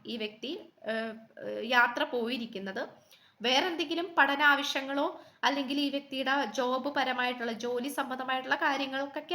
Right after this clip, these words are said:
ആയിരിക്കാം പോയിരിക്കുന്നത്. പക്ഷെ എങ്കിൽ കൂടെ ഈ വ്യക്തി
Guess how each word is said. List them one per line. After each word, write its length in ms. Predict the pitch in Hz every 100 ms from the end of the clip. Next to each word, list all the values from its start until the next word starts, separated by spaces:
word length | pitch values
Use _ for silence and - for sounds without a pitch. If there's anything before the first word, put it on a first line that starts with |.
| 302
ആയിരിക്കാം 360 | 277 285 339 339
പോയിരിക്കുന്നത്. 540 | 269 247 247 214 214 285
പക്ഷെ 180 | 285 285 269
എങ്കിൽ 240 | 247 277 294
കൂടെ 240 | 247 202 - - - - _ _ -
ഈ 100 | 403 415
വ്യക്തി 260 | - 330